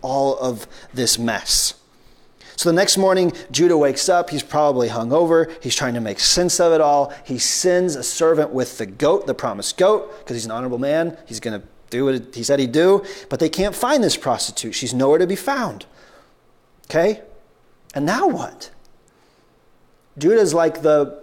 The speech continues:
the gentleman who realizes he's, he's left his wallet in the brothel. What's he supposed to do? He,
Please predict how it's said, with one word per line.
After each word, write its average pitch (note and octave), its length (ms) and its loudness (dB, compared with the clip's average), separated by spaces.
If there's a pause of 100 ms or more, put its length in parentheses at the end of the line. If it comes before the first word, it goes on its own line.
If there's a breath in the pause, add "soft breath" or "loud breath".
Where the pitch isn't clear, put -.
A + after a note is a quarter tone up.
(160)
the C3 260 -6
gentleman C#3+ 680 -2 (960)
who C#3+ 100 -6
realizes C3 640 0
he's, A2+ 280 -8 (140)
he's A#2 180 -10
left A#2 240 -8
his B2+ 140 -8
wallet G2 440 -6
in G2+ 140 -16
the G#2 60 -14
brothel. G2+ 480 -10 (1400)
What's B2+ 260 -2
he D3 80 -2
supposed B2+ 380 -2
to B2 80 -10
do? A#2 300 -2
He, A#2 180 -4